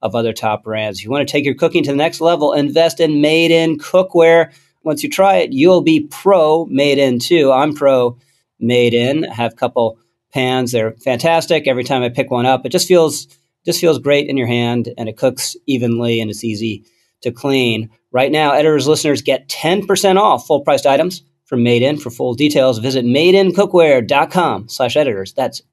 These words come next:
M A D E I N, cookware dot com slash editors. So, Charlie, we've had this cottage industry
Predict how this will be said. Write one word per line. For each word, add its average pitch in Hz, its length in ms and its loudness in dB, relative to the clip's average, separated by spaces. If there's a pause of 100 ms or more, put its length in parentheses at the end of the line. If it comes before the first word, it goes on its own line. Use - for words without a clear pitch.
M 127 320 -4
A 139 180 0
D 131 300 -2
E 156 320 -2 (440)
I 160 200 0
N, 123 300 -4
cookware 165 500 -2 (360)
dot 147 260 -4
com 113 600 -4 (280)
slash 110 580 -4 (420)
editors. 117 600 -2 (360)
So, 143 760 2
Charlie, 175 320 2
we've 135 160 -2
had 165 220 -2
this 117 120 -4
cottage 190 520 2
industry 135 580 -2